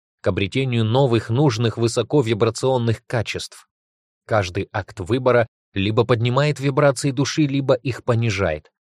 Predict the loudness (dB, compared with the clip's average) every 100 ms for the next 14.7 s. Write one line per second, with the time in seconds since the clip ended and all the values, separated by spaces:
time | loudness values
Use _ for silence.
0 | _ _ -8 0 2 4 4 4 2 4
1 | 4 2 0 0 0 -2 -2 -2 -2 -2
2 | 0 -2 -6 -8 -20 _ _ _ -8 -4
3 | -2 -2 2 2 4 2 0 0 0 0
4 | 0 0 -2 -4 -6 0 2 2 2 0
5 | -2 -6 -2 -2 -2 -4 -4 -4 0 -2
6 | 0 -2 2 2 0 -4 0 2 2 0
7 | -2 -2 -2 -2 -4 0 -2 0 -2 0
8 | -2 0 -2 0 -2 0 0 0 -2 0
9 | 0 -2 -8 -10 -4 0 2 2 2 -2
10 | 2 0 0 -4 -8 -8 2 2 4 0
11 | -2 -6 -4 0 0 0 -4 -6 _ _
12 | -6 0 0 2 0 0 -2 0 0 0
13 | -2 -4 -4 -2 -2 -2 -2 -4 -2 -2
14 | 0 0 0 0 -4 -14